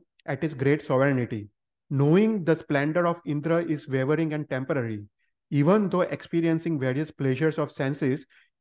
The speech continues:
he, he did not show any regard for living in the worldly existence like a guest.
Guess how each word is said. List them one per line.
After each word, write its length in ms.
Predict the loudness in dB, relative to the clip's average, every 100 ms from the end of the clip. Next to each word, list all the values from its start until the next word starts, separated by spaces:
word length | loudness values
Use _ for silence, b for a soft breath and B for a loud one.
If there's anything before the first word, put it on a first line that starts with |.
| -2
he, 220 | 0 0 0
he 120 | 0
did 160 | 2 2
not 240 | 0 -2
show 240 | -4 -4 -4
any 380 | -2 2 2 2
regard 480 | 2 2 2 2 -4 -4
for 140 | -2
living 520 | 0 0 0 -2 -6 -6
in 100 | -2
the 100 | 0
worldly 380 | 0 0 0 -2
existence 640 | -4 -4 -6 -4 -6 -6 -4
like 240 | -2 -2
a 60 | 0
guest. 400 | 0 -2 -8